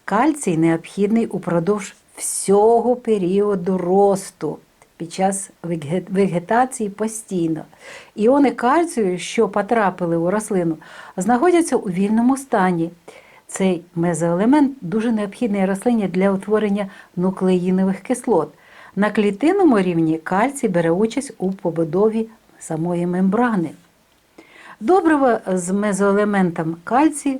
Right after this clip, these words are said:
виготовляється різними підприємствами. І ми використовуємо органічне інноваційне мікродобриво кальцій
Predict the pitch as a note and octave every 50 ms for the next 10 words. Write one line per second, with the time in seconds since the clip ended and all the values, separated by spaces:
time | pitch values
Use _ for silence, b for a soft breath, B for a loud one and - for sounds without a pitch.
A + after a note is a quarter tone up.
0 | - - E3 E3+ E3 E3 - E3+ E3 F3+ F#3+ G3+ G#3 G3 G3 - G3+ G3+ C4 A#3+
1 | G3 E3+ D#3+ D#3 D#3 D3+ D3+ D#3+ D3+ - - D#3+ E3+ G3 A#3 C4 C4 B3 - -
2 | E3 D#3+ D3 D3 - E3 - _ B B B B B B B B B B A3+ A3
3 | A#3+ - - A3 C4 D#4+ D#4+ E4 D4 - D4+ C#4+ C#4 C#4 - D4 C#4 C4+ B3+ -
4 | - G3 G3 G#3 A3+ A3+ G#3 F#3+ F#3 - - F3+ E3 D#3+ B B B B B B
5 | - F#3+ G3 G3 F#3+ F3+ F#3 F#3+ F#3+ - G#3+ F#3+ F3 E3+ E3+ E3+ D#3 B B B
6 | B - F3 F3+ F3+ - F3 E3+ E3 E3 G#3+ B3+ C#4+ B3+ C4 B3+ B3 B3 B3 A#3+
7 | B3 - - F3+ E3+ E3 E3+ E3+ E3+ - B3 B3 A#3+